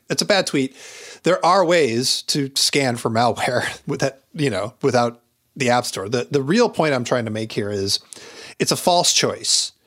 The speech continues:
It's not all computer security has to happen for the App Store or Armageddon, right? There's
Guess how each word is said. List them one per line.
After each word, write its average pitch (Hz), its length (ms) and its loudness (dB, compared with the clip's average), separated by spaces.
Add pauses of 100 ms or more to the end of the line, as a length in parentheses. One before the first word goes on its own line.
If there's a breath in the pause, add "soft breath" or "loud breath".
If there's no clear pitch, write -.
(100 soft breath)
It's 165 220 2
not 175 380 0 (440 soft breath)
all 151 540 2
computer 139 460 -2
security 123 500 0
has 113 260 0
to 117 80 -2
happen 117 260 0
for 113 140 -4
the 107 140 -2
App 107 180 0
Store 101 500 -4 (640)
or 117 200 2
Armageddon, 110 640 -2 (460)
right? 117 200 0
There's 117 320 0